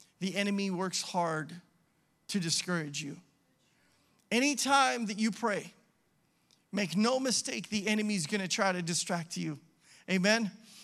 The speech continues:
How many of you, you're like, "Oh, yes, Lord, I'm gonna, <sighs> I, I'm making time for you today. I heard Pastor Duke's mes-, message, and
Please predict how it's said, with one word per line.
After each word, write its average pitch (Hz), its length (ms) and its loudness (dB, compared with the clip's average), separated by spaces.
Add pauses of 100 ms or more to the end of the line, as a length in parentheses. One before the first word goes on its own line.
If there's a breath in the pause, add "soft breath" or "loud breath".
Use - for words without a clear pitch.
How 220 160 10
many 226 100 8
of 196 80 6
you, 226 140 6
you're 196 180 2
like, 165 220 -6
"Oh, 180 100 -2
yes, 170 380 0
Lord, 170 200 0
I'm 160 140 2
gonna, 165 220 0 (460 loud breath)
<sighs> - 280 -20
I, 156 340 -2 (340)
I'm 165 140 6
making 220 300 6
time 185 220 -4
for - 100 -8
you 180 140 0
today. - 320 -8 (640 soft breath)
I 175 100 0
heard 196 200 4
Pastor 202 280 2
Duke's 170 240 -2
mes-, 202 320 0
message, 196 460 2
and 143 100 -4